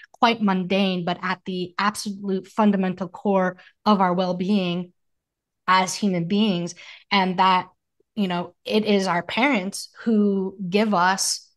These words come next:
our sleep and how we have sleep health and sleep hygiene. And that's something that is established within the first months of our life. And so just your awareness of that, your,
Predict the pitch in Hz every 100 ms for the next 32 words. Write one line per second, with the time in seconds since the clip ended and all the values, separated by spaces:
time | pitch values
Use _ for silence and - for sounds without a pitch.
0 | - 196 196 - 175 233 - - _ _
1 | - 202 180 - 196 196 202 202 - 175
2 | 175 - - 175 - - 233 202 175 170
3 | - 175 - 185 214 214 180 175 175 -
4 | - _ - 190 190 - - 220 214 190
5 | 180 175 175 - - 175 226 180 175 -
6 | - _ _ _ _ _ _ 214 208 208
7 | - 196 196 196 - _ - 202 - 202
8 | - 175 180 202 220 214 - 202 175 165
9 | 165 175 196 180 180 196 185 - 196 220
10 | 220 - 185 165 180 214 220 220 214 202
11 | 208 202 196 196 - - _ - 180